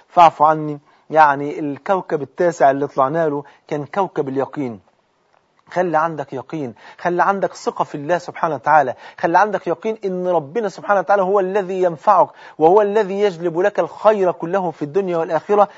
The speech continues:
الكوكب العاشر اللي طلعنا له كان كوكب البر. بالله عليك،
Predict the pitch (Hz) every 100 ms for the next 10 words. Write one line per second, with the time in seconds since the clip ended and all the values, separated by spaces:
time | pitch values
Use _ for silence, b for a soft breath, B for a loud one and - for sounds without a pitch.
0 | B 175 - 220 208 185 160 151 175 175
1 | 170 147 B B 147 151 151 151 143 180
2 | 165 170 151 135 190 - 143 127 139 135
3 | 123 147 190 190 220 170 135 131 139